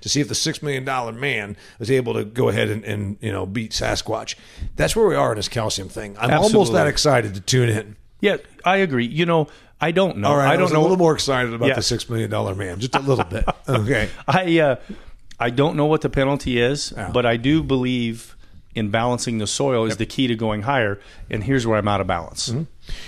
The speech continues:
Speaker 1: Yeah, it's one of those things where also we, you know, I don't remember hearing about this. I was raised on a dairy farm. We talked about calcium all the time, but that's a different thing. It was about, uh, uh, calcium, the dairy cows, the selling milk. It was never about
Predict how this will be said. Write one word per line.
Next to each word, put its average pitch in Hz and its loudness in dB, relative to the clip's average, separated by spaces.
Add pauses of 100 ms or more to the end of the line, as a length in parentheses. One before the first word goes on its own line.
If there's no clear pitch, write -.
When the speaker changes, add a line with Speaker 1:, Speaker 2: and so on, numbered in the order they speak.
Speaker 1:
Yeah, 170 2
it's 165 -2
one 214 4
of 202 4
those 170 2
things 151 -2
where 135 4
also 139 2 (240)
we, 151 2 (220)
you 151 0
know, 117 -2
I 139 0
don't 156 0
remember 113 0
hearing 104 0
about 92 -4
this. 107 -2
I 143 0
was 160 4
raised 117 2
on 110 0
a 101 -4
dairy 143 2
farm. 101 0
We 113 2
talked 135 2
about 120 -6
calcium 131 2
all 113 0
the - -8
time, 165 0
but - -6
that's 135 0
a 113 -6
different 113 -2
thing. 175 2
It 117 -2
was 107 0
about, 113 0 (100)
uh, 120 -10 (400)
uh, 101 0
calcium, 131 2
the 101 -4
dairy 131 4
cows, 120 0
the 110 -4
selling 139 -2
milk. 131 0 (500)
It 156 -2
was 147 4
never 147 2
about 123 -2